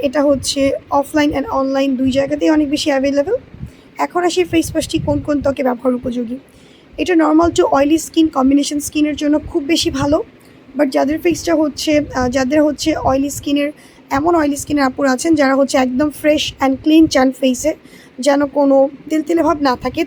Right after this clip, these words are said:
তাদের জন্য এটা অনেক বেশি কার্যকরী। But যাদের হচ্ছে ফেসটা একদম ড্রাই করে ফেলে কিংবা হচ্ছে এমন কোনো ফেস ওয়াশ ইউজ করা প-, পছন্দ যেটা হচ্ছে আমাদের ফেসটাকে ওভার ড্রাই করবে না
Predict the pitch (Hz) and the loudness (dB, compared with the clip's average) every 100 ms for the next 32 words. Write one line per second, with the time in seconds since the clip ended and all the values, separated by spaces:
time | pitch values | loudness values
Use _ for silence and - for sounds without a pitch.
0 | 285 254 294 269 302 285 277 269 269 254 | 0 0 -2 -2 0 0 2 0 -2 -4
1 | - 262 247 233 247 254 415 - - - | -6 -2 -2 -2 2 2 0 -8 -14 -14
2 | - 247 302 262 277 269 311 311 - 330 | -12 0 0 2 0 0 -2 -2 -2 -4
3 | 311 277 - 277 262 262 254 - 247 269 | -2 -4 -2 -4 -2 -2 -2 -6 -6 -2
4 | 269 277 302 302 294 277 285 269 262 254 | 0 0 0 0 0 -2 -2 -2 2 2
5 | 254 - 269 269 - - - - 277 302 | 0 0 0 0 -18 -20 -20 -6 0 2
6 | 339 349 339 311 277 302 294 277 269 - | 2 0 -2 -2 -4 -2 -2 -2 -8 -2
7 | 269 - 262 539 - - - 262 262 - | -2 0 -2 -4 -8 -20 -14 -10 -6 0
8 | 302 254 339 - - - - 262 285 277 | 2 2 0 -8 -16 -16 -8 -4 0 0
9 | 262 302 269 262 269 277 269 - 269 - | 0 -2 0 -2 -2 -4 -4 -4 -4 -2
10 | 277 302 262 320 330 - 262 262 269 | 2 2 2 2 2 0 0 2 0